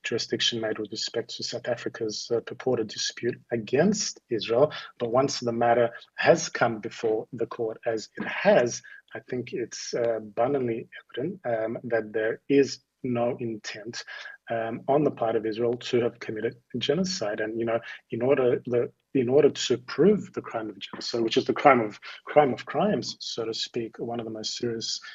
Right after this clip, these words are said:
charges that can be leveled in international law, one must prove intent. And whatever, um, you know, um, whatever views one might take of Israeli, uh, and I D F actions, um, the Israeli leadership,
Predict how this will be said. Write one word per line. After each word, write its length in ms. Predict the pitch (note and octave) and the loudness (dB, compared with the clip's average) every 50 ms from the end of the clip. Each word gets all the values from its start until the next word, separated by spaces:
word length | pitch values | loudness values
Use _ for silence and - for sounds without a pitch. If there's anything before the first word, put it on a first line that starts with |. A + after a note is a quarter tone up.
| - _ | -18 _
charges 440 | - - - A#2+ A#2 A#2 A2+ A2 G2+ | 0 2 4 4 2 2 2 -2 -10
that 100 | - G#2+ | -12 -12
can 200 | - - A#2+ C#3+ | -8 -6 -4 0
be 100 | D#3+ F3+ | 0 2
leveled 300 | C3+ A#2+ A2 G#2+ G#2+ A2 | 2 2 0 -2 -4 -6
in 100 | G#2+ A2 | -6 -8
international 540 | A2 G#2+ - A#2 A2 G#2+ - - A#2+ A2+ A2 | -8 -10 -10 -10 -6 -4 -4 -4 -4 -6 -4
law, 40 | G#2+ | -2
one 220 | G#2+ A2+ B2 B2+ | 0 2 2 4
must 340 | B2 B2+ B2 - - - _ | 2 2 2 0 -4 -6 _
prove 260 | - A#2 A2 G#2+ - _ | -6 -6 -6 -6 -8 _
intent. 500 | - A#2 A2+ - - F#3+ G#3 G#3+ F#3 - - - - - - - - - _ _ - | -8 -8 -8 -4 -2 0 0 0 -2 -4 -12 -14 -16 -16 -16 -16 -18 -20 _ _ -4
And 240 | A#2 A2 A2 A#2+ B2 - | -2 -2 -2 -4 -2 0
whatever, 680 | C3 A#2 A#2 A#2+ A#2 A#2+ C3 B2+ C#3 C#3 B2+ B2 D3 - - - - - - _ _ _ _ _ | 0 2 2 2 4 2 4 6 6 6 6 4 2 0 -4 -16 -16 -20 -20 _ _ _ _ _
um, 460 | - A#2+ A2+ A2+ A2 A2 A2 A2+ A#2+ - | 0 0 2 2 2 2 0 0 -2 -4
you 180 | - B2+ A#2+ B2 | -2 -2 0 2
know, 340 | A#2 A2+ A2 A2 A2+ - - - | 2 2 2 0 -2 -4 -2 -2
um, 400 | A#2+ A2+ A2 A2 A2 A2 A2 A2 | 0 0 2 0 -2 -2 -4 -6
whatever 400 | A2 A2 A2+ A2 A#2+ A#2+ B2+ A#2 | -4 -2 0 0 2 2 2 0
views 360 | G#2 A2+ A#2 A#2 A2 G2+ G#2+ | 0 0 2 2 2 0 0
one 260 | G#2+ A2+ A#2 A#2 A#2 | 0 2 2 2 2
might 240 | A#2 A2+ A2 A2 - | 2 0 0 0 -4
take 280 | - - A#2 A#2 A#2 - | -2 0 0 0 0 -2
of 80 | A2 | -6
Israeli, 760 | A2 G#2 F#2+ A2+ A2+ A2+ A2 G#2+ G#2+ G#2+ G#2 G#2 G2+ G#2 G#2+ | -6 -6 -4 -2 0 0 0 0 0 0 -2 -2 -2 -4 -4
uh, 120 | A2 A2 B2+ - _ _ _ _ _ _ | -4 -6 -8 -10 _ _ _ _ _ _
and 140 | B2 A#2 A2 | -8 -6 -2
I 120 | A2+ A2 | 0 0
D 140 | A2 A2 G#2+ | 0 0 -2
F 180 | G#2+ - - - _ - | -2 -6 -10 -18 _ -2
actions, 680 | C3 C#3+ F3+ F#3 E3+ - - B2 G#2+ A#2 A2+ - - - | -2 -2 0 0 2 2 2 0 0 -6 -6 -6 -8 -6
um, 380 | A#2 A2+ A2 A2 A2+ A2+ A#2 A#2 A#2 - - - - _ | -2 -2 0 0 0 0 -2 -4 -6 -12 -16 -18 -14 _
the 340 | C3+ A#2 G#2+ A2+ A2 A2 A#2+ | -8 -2 -2 0 0 0 -2
Israeli 440 | A2 G2+ - A#2 B2 B2+ B2 A#2+ A#2+ | -2 -2 0 0 2 4 4 2 2
leadership, 680 | A2 G#2+ A#2 D3+ F#3+ G#3 F#3 - - - A#2+ A#2+ - | 0 2 6 6 6 6 6 4 4 4 2 0 -4